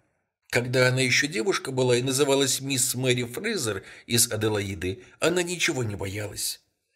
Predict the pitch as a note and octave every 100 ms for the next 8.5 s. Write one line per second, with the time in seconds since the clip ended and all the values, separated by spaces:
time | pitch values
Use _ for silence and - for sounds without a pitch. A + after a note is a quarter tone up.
0 | _ _ _ _ C3+ B2 D#3 E3+ F3 F#3
1 | E3 D#3+ C3+ C3+ C#3+ E3 - - A2 B2
2 | C#3+ - C#3 C3+ G#2+ A#2 B2 - C#3 -
3 | G2+ G#2 A2 G2+ G2 - E2 - F2 -
4 | - _ _ _ _ _ _ _ _ -
5 | A#2 A#2 A#2 A2+ G#2 A2+ G#2+ G#2+ A2 A2
6 | - _ _ - B2+ D#3+ D#3 - C#3 C#3
7 | C#3+ A#2 G#2 F2 F2 F2 F#2+ F#2 - F#2
8 | F2+ - F#2 F#2+ G2+